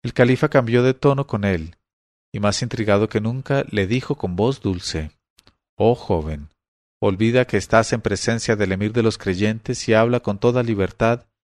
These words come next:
como si estuvieras entre tus amigos, pues bien veo que tu historia debe ser una historia muy extraña, y el motivo de tu conducta un motivo muy extraño,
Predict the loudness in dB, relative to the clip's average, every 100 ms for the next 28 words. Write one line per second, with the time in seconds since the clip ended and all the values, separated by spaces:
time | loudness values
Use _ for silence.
0 | _ _ -10 -4 -2 -2 0 0 4 4
1 | 2 -4 -6 -6 -6 -4 -2 -4 -6 -12
2 | -12 _ _ _ _ -4 -2 0 -2 2
3 | 4 4 0 -2 -6 0 0 2 0 0
4 | 0 -2 -2 -4 -6 -4 -4 -2 -2 0
5 | -4 -4 -4 -4 -2 -2 -4 -12 -14 _
6 | _ _ _ _ _ -2 0 -2 2 2
7 | 2 0 -4 -2 -2 0 0 -2 -4 -2
8 | 0 0 0 -2 0 -2 -2 -4 -4 -6
9 | -10 -12